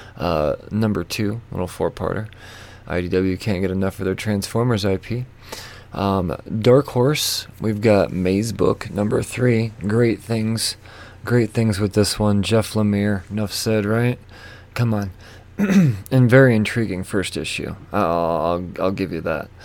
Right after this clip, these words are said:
Um, we've got No One Left to Fight, Chapter two, Issue number two.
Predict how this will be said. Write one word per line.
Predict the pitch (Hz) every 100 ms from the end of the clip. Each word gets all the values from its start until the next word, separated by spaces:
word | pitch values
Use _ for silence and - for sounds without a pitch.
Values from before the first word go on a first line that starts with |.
| - - - - -
Um, | 113 113 107 101 -
we've | 117 101
got | 110 90
No | 110 117
One | 113 107
Left | 101 -
to |
Fight, | - 120 120 -
Chapter | - 117 - 107
two, | - 123 120 117
Issue | 110 - 113
number | 110 104 104
two. | - 113 117